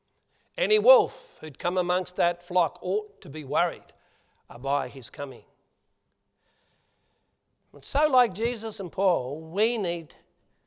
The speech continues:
to be meek. That ought to be our normal disposition. We who are in Christ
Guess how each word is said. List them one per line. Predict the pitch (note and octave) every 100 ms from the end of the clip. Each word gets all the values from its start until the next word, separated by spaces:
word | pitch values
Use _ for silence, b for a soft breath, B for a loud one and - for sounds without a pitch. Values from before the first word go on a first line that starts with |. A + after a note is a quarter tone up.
| _ _ _ _ _ _ _ _
to | E3+
be | F3+
meek. | G#3+ D#3+ - _ _ _ _ _ _ _ _ _ _ _ _
That | - G3
ought | G#3+ G#3
to |
be | F3+ F3
our | D#3+
normal | D#3+ D3 D#3 F3 F#3 G3 F3+
disposition. | B2+ E3+ - - D#3 C3+ D#3+ - A#2+ _ _ _ _
We | E3+ F3 F3+ - B2
who | D3
are | D#3+ D3+
in | C#3
Christ | - F3 F#3 G3 - -